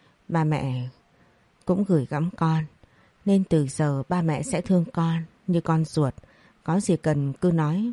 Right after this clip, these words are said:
với ba mẹ hoặc gọi bé Ba. Bé Ba đang đứng bên cạnh liền lên tiếng, giọng lanh lảnh.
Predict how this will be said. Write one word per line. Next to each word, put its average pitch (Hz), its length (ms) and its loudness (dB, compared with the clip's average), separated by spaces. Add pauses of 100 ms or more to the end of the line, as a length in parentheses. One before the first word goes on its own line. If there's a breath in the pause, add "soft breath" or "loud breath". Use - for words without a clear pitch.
với 175 320 0
ba 170 220 -2
mẹ 156 360 -2
hoặc 151 220 -4
gọi 147 180 -2
bé 156 240 -4
Ba. 160 280 -4 (1200 soft breath)
Bé 165 160 -2
Ba 165 260 -2
đang 156 200 -2
đứng 160 180 -2
bên 190 160 0
cạnh 165 240 -6
liền 147 280 -2
lên 160 240 2
tiếng, 165 340 -2
giọng - 220 -4
lanh 156 180 0
lảnh. 139 240 -2